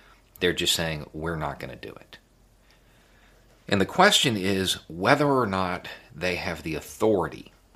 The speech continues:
to do this. Can they just say, "We're not going to enforce this law" legally? Um,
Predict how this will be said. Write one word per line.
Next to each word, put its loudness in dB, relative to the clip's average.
to -4
do -4
this. -10
Can -4
they -2
just -2
say, 2
"We're -6
not -4
going -8
to -10
enforce -6
this -8
law" 0
legally? 0
Um, 2